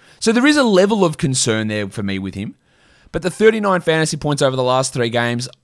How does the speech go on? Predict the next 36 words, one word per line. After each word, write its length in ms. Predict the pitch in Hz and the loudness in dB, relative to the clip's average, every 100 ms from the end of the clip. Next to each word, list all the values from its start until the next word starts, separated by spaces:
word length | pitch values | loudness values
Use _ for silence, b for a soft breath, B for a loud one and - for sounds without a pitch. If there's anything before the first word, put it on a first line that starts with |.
| - | -10
I, 280 | 110 101 131 | -6 -4 -6
I 20 | |
feel 240 | - 127 | -4 -6
better 360 | 98 104 120 120 | -4 -2 0 -2
that 100 | 107 | -2
that's 240 | 113 123 | -4 -4
gonna 180 | 107 104 | -8 -8
increase, 680 | 98 - 117 92 - - - _ | -8 -6 -6 -6 -8 -10 -14 _
that 100 | 107 | -8
we're 80 | 117 | -4
gonna 140 | 120 120 | -4 -2
see 260 | 113 107 | -4 -4
him 80 | 107 | -4
back 240 | 107 107 | -4 -4
to 80 | 104 | -6
forty-four 640 | 98 101 101 - 104 113 - | -10 -8 -8 -6 -6 -6 -8
or 80 | |
forty-five 600 | 107 98 98 95 101 107 | -10 -8 -8 -6 -4 -4
points. 300 | - 160 233 B B B B - | -4 -6 -6 B B B B 0
Um, 340 | 135 139 143 151 | 4 4 2 0
and 120 | 180 | 0
even 220 | 240 208 | 2 2
over 120 | 175 | 2
the 60 | 160 | 4
last 260 | 156 156 | 4 2
two 100 | - | 0
weeks, 180 | 170 175 | -2 -2
he's 100 | 120 | -2
averaging 320 | 139 143 139 | 0 0 -2
just 160 | 131 135 | -4 -4
under 180 | 135 131 | -4 -4
forty-two 520 | 131 131 123 - 160 | -2 -2 -2 -2 -2
fantasy 380 | 165 143 127 113 | -2 -4 -6 -8
points 260 | 110 104 | -8 -6
per 180 | - 101 | -4 -6
game. 300 | 92 87 - | -6 -12 -16